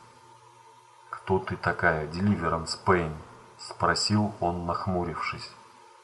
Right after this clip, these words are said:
«Кто такой каждый из нас?» ответила она вопросом на вопрос. «Пожалуйста, не надо начинать все сначала». «Что?» «Играть в загадки, вот что».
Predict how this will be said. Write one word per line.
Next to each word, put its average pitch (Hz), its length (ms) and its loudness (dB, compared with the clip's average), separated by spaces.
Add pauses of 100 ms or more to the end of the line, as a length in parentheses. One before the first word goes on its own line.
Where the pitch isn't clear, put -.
(200)
«Кто - 300 0
такой 101 440 0
каждый 90 520 -4
из 82 100 -6
нас?» 80 500 -6 (180)
ответила 107 800 2
она 85 240 8
вопросом 95 720 2
на 90 100 2
вопрос. 85 600 0 (760)
«Пожалуйста, 85 680 2
не 98 160 4
надо 113 300 8
начинать 104 520 4
все 95 260 0
сначала». 82 680 0 (500)
«Что?» 95 500 -2 (640)
«Играть 110 440 8
в 82 60 -6
загадки, 98 560 2
вот 101 280 4
что». 87 400 0